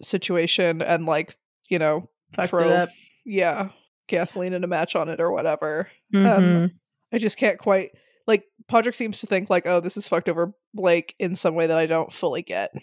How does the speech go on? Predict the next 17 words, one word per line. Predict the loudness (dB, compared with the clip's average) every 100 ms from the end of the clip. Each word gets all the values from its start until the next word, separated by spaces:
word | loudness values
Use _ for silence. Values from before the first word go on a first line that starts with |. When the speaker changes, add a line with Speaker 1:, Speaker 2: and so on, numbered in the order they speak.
| -16 -18
Speaker 2:
Yeah. | -12 -8 -6 -6 -8 -8 -12 _ _ -6
Speaker 1:
But | -2
that's | 2 2 0 -8 -18 _ -2
Corvidae's | 0 2 2
whole | 2 0 2
thing. | -2 -6 -8 -18 -14
So, | -8 -8 -8 -12 _ _ _ -20 -20 _ _ _ -6
yeah. | -6 -8 _ _
Um, | -2 0 -2 -6 _ _ -6
we | 2
get | 6
a | 6
little | 4
time | 2 0 0 2
jump, | 2 0 -2 -16 _ _ _ _
um, | 2 2 2 -2 -8 _ _ _
where | -2 2 4 4